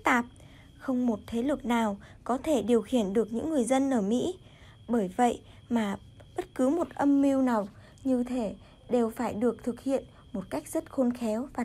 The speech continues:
tinh vi. Hơn nữa, ý kiến của công chúng đang ngày càng trở nên bị lung lay hơn bởi sự phổ biến của thông tin và sự lớn mạnh nhanh chóng của bộ phận những người quan tâm tới thời cuộc.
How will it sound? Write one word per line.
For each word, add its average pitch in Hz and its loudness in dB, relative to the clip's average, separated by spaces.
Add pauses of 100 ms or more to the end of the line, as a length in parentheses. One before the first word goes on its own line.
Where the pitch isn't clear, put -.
tinh 254 0
vi. 254 0 (640)
Hơn 240 0
nữa, 262 2 (360)
ý 262 2
kiến 254 2
của 294 0
công 269 2
chúng 254 0
đang 285 2
ngày 254 2
càng 240 0
trở 208 -2
nên 269 0
bị 254 -4
lung 294 -2
lay 294 2 (340)
hơn 247 2
bởi 208 0
sự 220 -4
phổ - -2
biến 233 0
của 233 -4
thông 262 -2
tin 262 0 (260)
và 220 -4
sự 233 -6
lớn 220 -2
mạnh 294 -4
nhanh 240 2
chóng 233 -2
của 254 -2
bộ 208 0
phận 254 0 (420)
những 226 0
người 269 2
quan 233 -2
tâm 226 0
tới 220 -2
thời 269 0
cuộc. 240 2